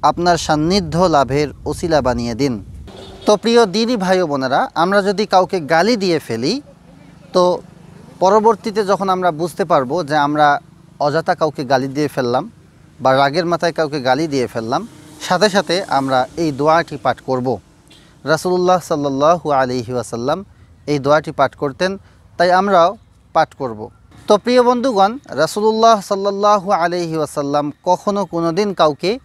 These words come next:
গালি দেননি, তারপরেও তিনি সতর্কতামূলক এই দোয়াটি পাঠ করতেন। আর আমাদের অবস্থা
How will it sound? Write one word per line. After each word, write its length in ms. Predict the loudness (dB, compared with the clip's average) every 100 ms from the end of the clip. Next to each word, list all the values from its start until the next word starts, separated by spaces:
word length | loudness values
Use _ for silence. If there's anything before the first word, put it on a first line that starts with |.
| _ -6
গালি 260 | 0 0 0
দেননি, 420 | 0 0 -2 -6 -12 _ _ _
তারপরেও 680 | -2 -2 0 0 2 2 -2 -6
তিনি 200 | -8 -8
সতর্কতামূলক 920 | -8 -10 -8 -8 -8 -4 -2 -2 -4 -4 _ _ _ -6
এই 160 | -4
দোয়াটি 380 | 0 2 2 -2
পাঠ 240 | -2 -2 -2
করতেন। 440 | -6 -4 -6 -6 -14 _ _ _ 0
আর 280 | 4 4 0 _
আমাদের 360 | -2 -2 -2 -2
অবস্থা 560 | -2 -2 -4 -4 -4